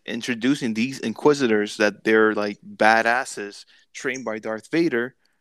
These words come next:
And Obi-Wan has to fight them to save Leia, and that's how he, that's how him and Leia g-, g-,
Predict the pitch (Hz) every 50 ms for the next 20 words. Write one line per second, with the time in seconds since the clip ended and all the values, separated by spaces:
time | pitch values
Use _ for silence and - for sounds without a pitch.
0 | _ _ _ _ _ _ _ _ _ _ _ _ _ _ _ _ _ _ _ -
1 | - 139 143 139 - 147 170 170 175 170 156 151 147 139 135 135 135 - - 143
2 | - - - 170 175 165 - 139 139 - - 120 - 143 139 139 135 139 160 185
3 | 185 147 113 107 113 117 117 127 139 147 - - 151 147 139 139 151 156 156 139
4 | - - _ _ _ - - 131 143 147 - 175 160 151 139 143 165 165 170 160
5 | 156 151 160 175 170 156 135 123 - - - - - -